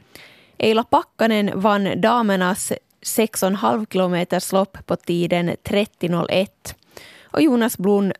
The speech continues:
Blom vann i sin tur herrarnas elva och en halv kilometer på tiden fyrtioett trettiosju.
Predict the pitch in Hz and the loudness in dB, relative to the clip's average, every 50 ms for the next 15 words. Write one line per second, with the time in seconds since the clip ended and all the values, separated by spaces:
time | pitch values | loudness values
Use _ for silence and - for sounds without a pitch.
0 | _ _ 196 220 233 254 254 214 202 190 - - 175 202 190 180 180 180 175 175 | _ _ -2 0 2 2 2 2 2 0 -2 -4 -4 -2 -2 -2 0 -2 -2 -2
1 | - - 196 - - 190 180 180 175 - 175 175 175 185 180 220 180 180 175 170 | -4 -4 -4 -2 -2 -2 -2 -2 -2 -2 -2 -2 -2 -2 -2 -2 -2 0 0 0
2 | 170 165 175 - - - 196 214 214 190 170 165 165 170 190 202 196 190 185 175 | 0 -2 -2 -4 -4 -2 0 0 0 2 0 0 0 0 -2 -2 -2 -2 -2 -4
3 | - - 165 165 165 165 165 - - - 180 180 - - 180 - 165 165 - 165 | -6 -4 -4 -2 -2 -2 -4 -4 -4 -6 -6 -6 -6 -6 -6 -4 -4 -4 -2 -4
4 | 170 190 - - 180 - - - 190 190 196 - - - - - - - 160 - | -4 -4 -4 -4 -6 -6 -4 -2 -2 0 0 -2 -6 -14 -20 -12 -8 -8 -8 -8
5 | - - - - - 247 202 | -8 -10 -8 -2 0 0 0